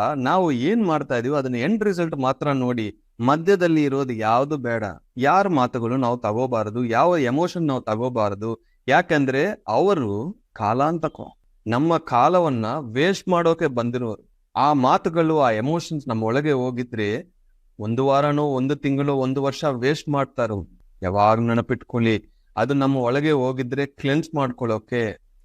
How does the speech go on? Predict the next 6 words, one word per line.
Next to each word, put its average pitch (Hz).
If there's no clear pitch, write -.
ಮತ್ತೆ 107
ಸಮಯ 113
ತಗೊಳ್ಳುತ್ತದೆ. 101
ದಯವಿಟ್ಟು 175
ಅಲೋ 127
ಮಾಡಬೇಡಿ, 95